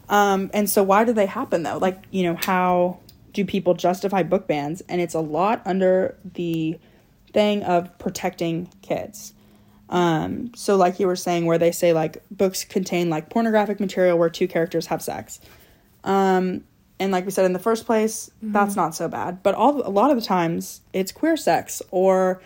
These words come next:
Speaker 2: Mm-hmm.
Speaker 1: um, you know, that's one very small part of the book that's largely kind of irrelevant to the whole message of the book, where really the message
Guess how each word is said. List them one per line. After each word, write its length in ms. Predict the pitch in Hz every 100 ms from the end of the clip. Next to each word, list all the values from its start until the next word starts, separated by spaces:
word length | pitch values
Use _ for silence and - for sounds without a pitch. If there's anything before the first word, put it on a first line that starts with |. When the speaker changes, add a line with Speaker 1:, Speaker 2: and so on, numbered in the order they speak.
| 214
Speaker 2:
Mm-hmm. 320 | 196 202 196
Speaker 1:
um, 440 | 190 180 170 180
you 100 | -
know, 140 | 190 175
that's 240 | 190 196
one 260 | 190 185 208
very 200 | 190 185
small 300 | 185 190 180
part 220 | - 185
of 80 | 170
the 80 | 165
book 420 | - 285 180 190
that's 320 | - 160 160 -
largely 560 | 165 180 180 165 156
kind 200 | 147 180
of 80 | 165
irrelevant 560 | 160 160 190 175 151 -
to 100 | 165
the 60 |
whole 140 | 165 165
message 380 | 160 185 220 180
of 100 | 180
the 60 |
book, 220 | 170 165 165
where 120 | 170
really 260 | 180 208
the 100 | 196
message 440 | 185 165 180 175